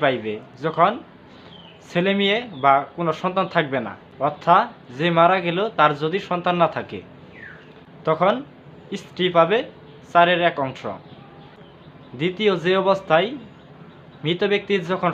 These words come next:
সন্তান থাকবে, তখন স্বামী পাইবে চারের এক অংশ, অর্থাৎ আমরা বলতে পারি স্বামী পাইব যখন সন্তান থাকবে, তার মানে মৃত স্ত্রীর স্বামী পাবে যখন সন্তান থাকবে।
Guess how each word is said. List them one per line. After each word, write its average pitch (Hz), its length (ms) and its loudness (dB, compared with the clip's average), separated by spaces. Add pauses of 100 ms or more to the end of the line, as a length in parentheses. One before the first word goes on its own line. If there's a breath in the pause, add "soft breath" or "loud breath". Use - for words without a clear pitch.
সন্তান 180 300 0 (380)
থাকবে, 160 360 0 (680)
তখন 175 280 2 (580)
স্বামী 190 360 0
পাইবে 190 320 0 (880)
চারের 185 380 4
এক 180 140 -2
অংশ, 143 180 -6 (460)
অর্থাৎ 143 300 2
আমরা 165 260 2
বলতে 185 260 -2
পারি 175 200 4 (840)
স্বামী 185 360 0
পাইব 180 240 2 (320)
যখন 175 240 0 (140)
সন্তান 165 300 0 (160)
থাকবে, 120 340 -2 (680)
তার 156 140 6 (100)
মানে 175 200 2 (300)
মৃত 170 180 -4 (160)
স্ত্রীর 202 320 -6 (100)
স্বামী 170 320 -2
পাবে 135 240 4 (200)
যখন 175 220 -4 (120)
সন্তান 170 300 0 (840)
থাকবে। 120 380 -4